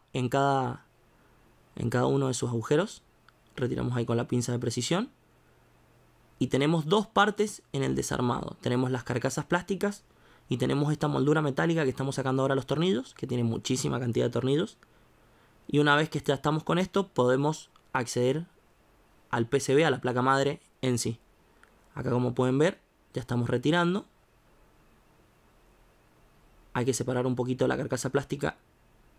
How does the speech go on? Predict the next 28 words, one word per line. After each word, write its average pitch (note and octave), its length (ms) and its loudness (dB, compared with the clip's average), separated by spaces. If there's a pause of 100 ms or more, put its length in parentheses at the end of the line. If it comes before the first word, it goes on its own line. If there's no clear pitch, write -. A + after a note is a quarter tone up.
(200)
de C3 140 -2
esta A#2 340 -2 (160)
chapa B2 220 0
metálica C3+ 560 0 (400)
con A#2 140 -2
un B2 80 0
separador. B2 560 2 (800)
Ir B2+ 220 0
poco C#3 240 4
a A#2+ 60 2
poco C3+ 260 2
realizando B2 580 0 (640)
pequeñas C#3 380 0
presiones D#3+ 440 0
para B2 200 -2
no B2 120 0
forzar B2+ 320 -2
ningún B2 260 0
material. B2+ 480 2 (1500)
Todavía B2 240 2
quedan B2+ 220 0
algunos B2 320 2
tornillos. D3+ 560 0 (2000)
Y C3+ 80 2
ya C#3+ 100 4
la D3 100 4
carcasa D3 360 0
empieza D#3 420 2